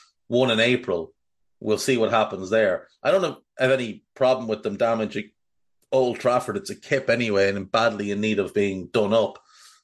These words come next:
It's an absolute disgrace how the Glazers have allowed that stadium to become so outdated. It is one of the crown jewels of English football, and it should be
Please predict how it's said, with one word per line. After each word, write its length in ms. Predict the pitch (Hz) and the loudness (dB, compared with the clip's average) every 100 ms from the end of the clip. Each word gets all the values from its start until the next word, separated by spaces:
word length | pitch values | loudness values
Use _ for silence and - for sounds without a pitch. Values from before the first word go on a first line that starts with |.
| - | -6
It's 280 | 117 - - | -4 -4 -4
an 200 | 113 113 | 0 2
absolute 380 | 123 - 110 | 0 -2 -4
disgrace 560 | 101 - 127 123 117 - | -4 -2 2 2 2 -2
how 360 | 117 107 104 98 | 0 2 0 -2
the 140 | 101 | -4
Glazers 520 | 110 110 110 101 90 | 0 2 0 -2 -6
have 100 | 98 | -4
allowed 340 | 98 107 113 - | 0 2 2 0
that 180 | 104 | -4
stadium 580 | - 110 101 98 87 85 _ _ _ _ _ _ _ _ _ - - | -2 0 0 -2 -8 -12 _ _ _ _ _ _ _ _ _ -20 -12
to 60 | - | -8
become 340 | 110 117 107 | -2 0 0
so 180 | - 107 | 0 2
outdated. 580 | 107 98 120 117 104 95 | 2 0 0 0 0 0
It 140 | 98 | 0
is 380 | 117 104 - - _ _ _ _ | 2 0 -6 -14 _ _ _ _
one 240 | 110 123 | 0 2
of 100 | 139 | 2
the 80 | 147 | -2
crown 400 | - 123 110 101 | -2 0 2 0
jewels 380 | 104 117 117 98 | 0 0 0 0
of 80 | 98 | -2
English 300 | 104 92 - | -2 -4 -2
football, 500 | 135 131 98 - - _ _ _ _ - | -2 0 -6 -8 -16 _ _ _ _ -4
and 160 | 117 107 | -2 -2
it 100 | - | 0
should 260 | 131 110 | -2 -2
be 320 | 107 98 87 | -4 -4 -6